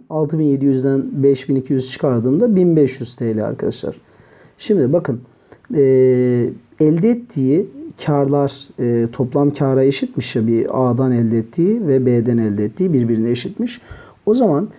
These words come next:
biz ne yapmamız lazım? En az bulmak için, e, bin iki yüz ve bin beş yüzün ortak katını bulmam lazım. EKOK bin iki yüze bin beş yüz. Arkadaşlar bin iki yüz ile bin beş yüzün ekoku bakın katlarını alarak böyle tek tek bulmamıza gerek yok.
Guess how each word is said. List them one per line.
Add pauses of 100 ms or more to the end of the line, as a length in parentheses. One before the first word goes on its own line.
(220)
biz
ne
yapmamız
lazım? (180)
En
az
bulmak
için,
e,
bin
iki
yüz
ve
bin
beş
yüzün
ortak
katını
bulmam
lazım. (600)
EKOK (960)
bin
iki
yüze (640)
bin
beş
yüz. (720)
Arkadaşlar
bin
iki
yüz
ile
bin
beş
yüzün
ekoku
bakın
katlarını
alarak
böyle
tek
tek
bulmamıza
gerek
yok.